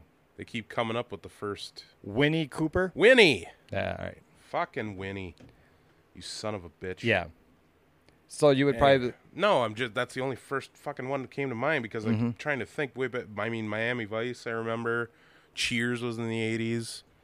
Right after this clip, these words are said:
Speaker 2: That was probably
Speaker 1: Um,
Speaker 2: up, yeah.
Speaker 1: Murder, She Wrote. Alf. Alf was in the eighties. Uh, I think Married with Children started in the eighties.
Speaker 2: I would say late eighties.
Speaker 1: Mm-hmm. What else?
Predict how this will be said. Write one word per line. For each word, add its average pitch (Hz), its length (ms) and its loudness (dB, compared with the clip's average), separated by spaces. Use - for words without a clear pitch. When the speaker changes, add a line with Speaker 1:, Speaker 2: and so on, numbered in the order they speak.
Speaker 2:
That 113 160 0
was 117 160 -2
probably 101 580 -2
Speaker 1:
Um, 101 180 -10
Speaker 2:
up, 107 100 -8
yeah. 90 260 -8
Speaker 1:
Murder, 110 340 -6
She 113 180 -12
Wrote. 110 320 -4
Alf. 120 560 -2
Alf 117 260 0
was 113 140 -4
in 107 80 -4
the 104 80 -2
eighties. 110 480 -4
Uh, 107 60 -2
I 107 300 2
think - 540 -6
Married 117 260 4
with 107 100 -6
Children 123 400 -2
started 113 320 0
in 107 100 -2
the 107 100 -2
eighties. 110 460 -4
Speaker 2:
I - 60 -2
would 120 160 2
say 123 180 6
late 110 260 2
eighties. 117 460 0
Speaker 1:
Mm-hmm. 120 1040 -4
What 101 140 -12
else? - 460 -14